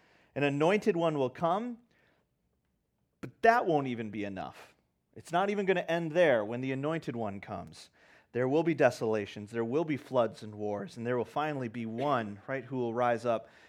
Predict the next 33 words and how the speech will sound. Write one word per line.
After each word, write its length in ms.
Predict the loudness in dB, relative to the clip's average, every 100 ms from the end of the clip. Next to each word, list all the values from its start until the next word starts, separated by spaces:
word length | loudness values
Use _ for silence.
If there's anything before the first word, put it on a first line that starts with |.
| _
and 80 | -8
eventually 460 | -4 -4 -4 -6 -6
be 100 | -8
destroyed 420 | -10 -6 -4 -4
as 120 | -6
well, 260 | -4 -4 -2
right? 180 | -2
Like, 200 | -2 -6 -12 -20 _ _
it, 140 | -8 -8 _ _ _ _
it's, 300 | -10 -10 -20 _
there's 200 | -2 0
a 60 | 0
long 520 | 0 4 4 2 0
way 160 | 0 0
to 80 |
go, 340 | -2 0 0 -2
Daniel. 440 | -8 -10 -8 -10 -14 _ _ -20 _ _ _ _ _ _ _ _ _ -20
Right? 140 | -20 -20 _ _ _ _ _
He 60 | -18
challenges 600 | -2 2 2 2 -2 -8
him. 220 | -10 -12 -16 _ _ _ _ _ _ _ _ 0
Daniel's 380 | 2 4 2 -4
prayers 440 | 0 4 4 2
have 80 | -4
been 120 | -4
heard. 360 | -2 -2 -2 -8 _ _ _ _ _
God 280 | 4 6 8
will 100 | 4
be 140 | 2 -4
faithful 500 | -2 0 0 0 -4
to 120 | -4
the 80 | -6
promise. 640 | -4 -2 -2 -4 -14 -20